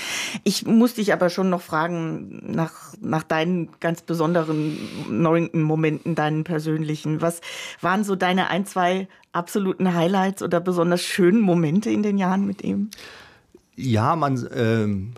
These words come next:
Speaker 2: w-, w-, wenn einem Bilder in den Sinn kommen, hat man natürlich immer diesen Humor, diesen Witz und so. Also ich bin ihm unsäglich dankbar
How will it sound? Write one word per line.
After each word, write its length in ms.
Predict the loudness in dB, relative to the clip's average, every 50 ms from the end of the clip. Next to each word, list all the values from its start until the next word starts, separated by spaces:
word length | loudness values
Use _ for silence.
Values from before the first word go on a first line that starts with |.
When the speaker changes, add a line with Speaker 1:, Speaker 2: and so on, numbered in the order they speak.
| -18 -20 _ _ -20
Speaker 2:
w-, 640 | -20 -20 -20 -20 -18 -16 -16 -14 -12 -12 -10 -10 -10
w-, 60 | -10 -10 -6
wenn 340 | -2 2 4 4 4 4 2
einem 280 | 2 2 4 4 4
Bilder 380 | 4 4 4 4 4 4 2 2
in 140 | 2 0 2
den 160 | 2 2 2
Sinn 260 | 0 0 0 0 -2
kommen, 480 | -2 0 0 0 0 0 -2 -4 -6 -10 -8
hat 180 | -8 -6 -2
man 120 | 0 2 2
natürlich 480 | 2 2 2 0 0 0 0 -2 -4
immer 260 | -2 0 2 2 2 2
diesen 340 | 2 0 0 2 0 0
Humor, 440 | 2 4 4 4 4 4 4 4 2
diesen 500 | 2 0 -2 -2 0 0 0 0 0 2
Witz 320 | 2 2 2 0 -2 -8 -6
und 240 | -4 -2 -2 0
so. 200 | 2 2 2 2
Also 300 | 2 0 0 0 2 2
ich 220 | 2 2 0 -2 0
bin 160 | 0 2 4
ihm 200 | 4 2 2 0
unsäglich 920 | 0 2 4 4 4 4 4 2 2 2 0 0 0 0 0 -2 -2 -2
dankbar 520 | -2 -2 -2 -2 -2 0 0 0 0 0